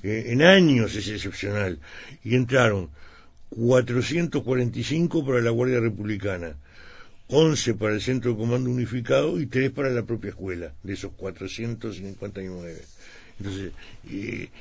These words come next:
la, la otra cosa que se cambió es que en la educación policial hoy existe la praxis. Eh,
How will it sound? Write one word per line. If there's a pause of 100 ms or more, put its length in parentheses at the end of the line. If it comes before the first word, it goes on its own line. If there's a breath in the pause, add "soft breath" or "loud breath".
(760 loud breath)
la,
la
otra
cosa
que
se
cambió (500 loud breath)
es
que (260 loud breath)
en
la
educación
policial (460 loud breath)
hoy
existe
la
praxis. (800 soft breath)
Eh,